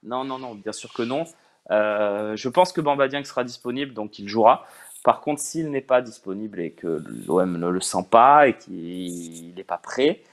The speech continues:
euh, je pense qu'on se dirige vers, euh, Harit, Under, euh, Gerson, voilà, avec un milieu un peu renforcé pour, euh, avec Pape, avec Pape Gueye. Je pense que c'est la tendance, c'est l'idée. Euh, mais moi, je préférais qu'il y ait Bamba Dieng, évidemment.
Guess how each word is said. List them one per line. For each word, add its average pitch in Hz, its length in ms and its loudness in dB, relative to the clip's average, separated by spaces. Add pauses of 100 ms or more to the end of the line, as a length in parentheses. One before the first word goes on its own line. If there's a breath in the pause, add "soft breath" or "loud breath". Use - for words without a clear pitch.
(340 loud breath)
euh, 90 320 0
je - 100 -16
pense 117 200 -4
qu'on 95 180 -6
se 95 40 -12
dirige 107 400 -4
vers, 95 200 2
euh, 90 300 -2 (100)
Harit, 104 440 0 (120)
Under, 107 680 -2
euh, 95 160 -8
Gerson, 131 400 -6 (140)
voilà, 131 240 -6 (400 loud breath)
avec 104 260 -4
un 110 60 0
milieu 107 260 -2
un 110 60 0
peu 107 120 -4
renforcé 95 440 -4
pour, 98 200 -4
euh, 92 300 -4
avec 92 200 -2
Pape, 101 140 0 (180)
avec 98 240 2
Pape 98 200 0
Gueye. 98 340 -2
Je - 120 -14
pense - 200 -6
que 92 80 -2
c'est 92 160 0
la 90 80 6
tendance, 98 420 0
c'est 95 100 0
l'idée. 92 300 -2 (560 soft breath)
Euh, - 120 -2
mais 87 120 0
moi, 110 160 8
je - 100 0
préférais 107 380 2
qu'il - 80 -8
y 104 40 2
ait - 20 2
Bamba 92 300 0
Dieng, 55 220 -10 (580)
évidemment. 87 500 -4